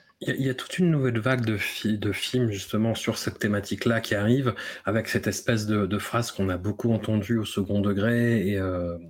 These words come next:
pen-, pen-, pendant les derniers, les derniers mois, voire les dernières années, c'est-à-dire la nature reprend ses droits.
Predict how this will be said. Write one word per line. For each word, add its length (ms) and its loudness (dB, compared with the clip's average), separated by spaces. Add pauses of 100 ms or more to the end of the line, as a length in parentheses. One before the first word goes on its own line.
(720)
pen-, 240 -2
pen-, 280 -12
pendant 240 2
les 80 2
derniers, 440 4
les 80 2
derniers 300 0
mois, 240 2
voire 180 -2
les 60 -4
dernières 320 2
années, 240 4
c'est-à-dire 240 0
la 100 0
nature 320 2
reprend 280 0
ses 140 0
droits. 200 2